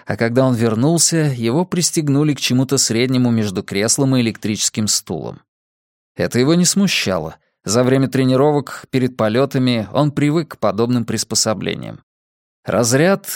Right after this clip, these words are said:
длился секунд десять и показался неприятным покалыванием во всех частях тела одновременно. Затем Урсула и остальные отстегнули его,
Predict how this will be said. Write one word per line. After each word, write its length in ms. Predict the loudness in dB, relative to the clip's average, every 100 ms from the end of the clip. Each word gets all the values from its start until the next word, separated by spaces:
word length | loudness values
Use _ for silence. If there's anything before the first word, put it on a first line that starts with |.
| -10
длился 500 | -4 0 2 2 0
секунд 460 | 0 0 0 0 0
десять 560 | 0 2 0 -4 -10
и 120 | -8 -6
показался 560 | -2 0 2 2 2
неприятным 640 | 2 2 2 2 2 0 0
покалыванием 720 | -4 0 2 2 2 2 2
во 100 | 0
всех 340 | 0 -4 -4
частях 520 | -4 -6 -2 -2 -2
тела 320 | -2 0 2 0
одновременно. 800 | -2 -4 -4 -4 -6 -10 -16 -20 _ _ _ _ _
Затем 500 | -2 0 2 2 2
Урсула 440 | 2 2 0 2 2
и 40 |
остальные 680 | 2 2 0 0 0 2 2
отстегнули 640 | 0 -2 -2 -2 0 -2
его, 300 | -6 -8